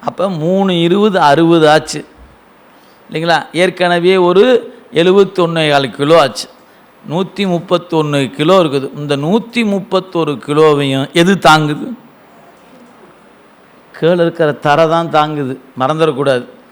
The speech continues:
நீங்க ஊஞ்சல் போட்ட இதே செட்டப்பை அப்படியே ரெண்டு சட்டம், அ, ரெண்டு பக்கம் குச்சி நி-, தூண் மாதிரி நிறுத்தணும், சட்டம், இந்த கயிறு, இதை அப்படியே தூக்கிட்டு போய் நம்ம ஊர்ல இருக்கிற குளத்துக்கு நடுவுல அப்படியே வச்சு நிறுத்தி ஆண்டு, ஆடி பார்க்கலாமா?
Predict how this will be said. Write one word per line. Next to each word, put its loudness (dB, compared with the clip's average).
நீங்க -2
ஊஞ்சல் 0
போட்ட -2
இதே -2
செட்டப்பை 0
அப்படியே -4
ரெண்டு -4
சட்டம், -2
அ, 0
ரெண்டு -2
பக்கம் -4
குச்சி -8
நி-, -4
தூண் 0
மாதிரி -2
நிறுத்தணும், -4
சட்டம், -4
இந்த -8
கயிறு, 0
இதை -8
அப்படியே -2
தூக்கிட்டு -4
போய் 0
நம்ம -4
ஊர்ல 0
இருக்கிற 0
குளத்துக்கு 0
நடுவுல -2
அப்படியே -2
வச்சு -2
நிறுத்தி -2
ஆண்டு, 0
ஆடி 2
பார்க்கலாமா? -2